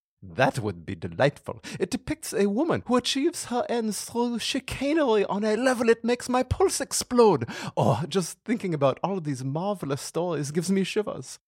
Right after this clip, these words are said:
There are so many more as well. I am certain we shall have splendid times together.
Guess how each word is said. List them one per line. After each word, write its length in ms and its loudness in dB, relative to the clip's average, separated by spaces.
There 160 2
are 100 4
so 220 0
many 200 2
more 300 0
as 160 -2
well. 460 -4
I 100 2
am 180 0
certain 500 -2
we 80 0
shall 220 -4
have 160 -6
splendid 520 -4
times 340 -8
together. 540 -8